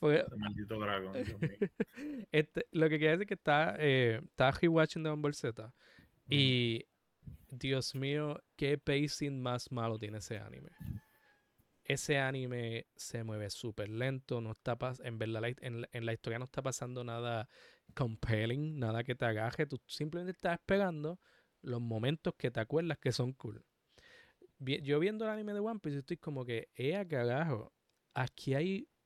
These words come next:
Speaker 1: una historia tan interesante y tan meaningful, y esta,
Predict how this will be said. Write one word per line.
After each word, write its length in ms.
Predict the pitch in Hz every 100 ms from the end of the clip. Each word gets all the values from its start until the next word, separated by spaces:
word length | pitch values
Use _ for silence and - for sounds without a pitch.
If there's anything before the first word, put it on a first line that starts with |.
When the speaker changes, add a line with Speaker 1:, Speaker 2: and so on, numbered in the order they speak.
| _
Speaker 1:
una 260 | 143 147 170
historia 760 | 175 - - 156 160 160 147 - _ -
tan 240 | 131 139
interesante 1120 | 156 147 139 135 127 - 123 120 - 120 113 120 - - - - - -
y 160 | 135
tan 340 | 123 123 127 135
meaningful, 680 | 135 131 117 104 113 110 - - _ -
y 240 | 131 123
esta, 420 | 120 - - 143